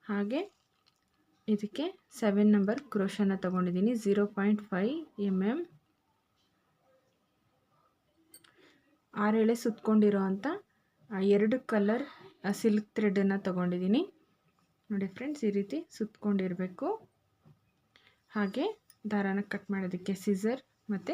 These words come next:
ಜಿಗ್‌ಜಾಗ್ ಮಾಡಿಟ್ಟಿರೋಂಥ ಬಟ್ಟೆ. ನೀವು ಈ, ಆ, ಹೊಸ್ದಾಗಿ ಕಲಿತಾ ಇರೋರಾದ್ರೆ ಈ ರೀತಿ ಬಟ್ಟೆಯಲ್ಲೇ ಹಾಕ್ಕೊಳ್ಳಿ. ಆ, ಅಥವಾ, ಆ, ನ-, ಸ್ವಲ್ಪ ಗೊತ್ತಾಗ್ದೆ ಬರ್ತಿದೆ ಅನ್ನೋದಾದ್ರೆ ನೀವು ಸ್ಯಾರಿಗೇನೆ ಹಾಕೋಬೋದು. ತುಂಬಾನೇ ಸಿಂಪಲ್ ಆಗಿದೆ ಈ ಡಿಸೈನು.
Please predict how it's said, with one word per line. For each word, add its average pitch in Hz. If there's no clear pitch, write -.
ಜಿಗ್‌ಜಾಗ್ 196
ಮಾಡಿಟ್ಟಿರೋಂಥ 180
ಬಟ್ಟೆ. 180
ನೀವು 208
ಈ, 202
ಆ, 202
ಹೊಸ್ದಾಗಿ 202
ಕಲಿತಾ 208
ಇರೋರಾದ್ರೆ 208
ಈ 208
ರೀತಿ 196
ಬಟ್ಟೆಯಲ್ಲೇ 185
ಹಾಕ್ಕೊಳ್ಳಿ. 185
ಆ, 208
ಅಥವಾ, 233
ಆ, 226
ನ-, 214
ಸ್ವಲ್ಪ 208
ಗೊತ್ತಾಗ್ದೆ 202
ಬರ್ತಿದೆ 202
ಅನ್ನೋದಾದ್ರೆ 190
ನೀವು 208
ಸ್ಯಾರಿಗೇನೆ 208
ಹಾಕೋಬೋದು. 196
ತುಂಬಾನೇ 214
ಸಿಂಪಲ್ 208
ಆಗಿದೆ 196
ಈ 185
ಡಿಸೈನು. 185